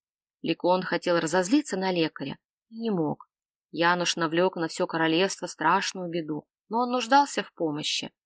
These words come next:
И Нестор, хотя и понимал способы её оказания по-своему, не мог отказать другу. «Не увиливай»,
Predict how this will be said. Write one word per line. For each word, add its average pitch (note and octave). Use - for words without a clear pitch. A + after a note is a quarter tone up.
И D#3+
Нестор, G#3
хотя D#3+
и D#3+
понимал F3
способы A3+
её G#3
оказания G#3
по-своему, F#3
не C#4+
мог C#4+
отказать C#3+
другу. C3+
«Не G#3
увиливай», F3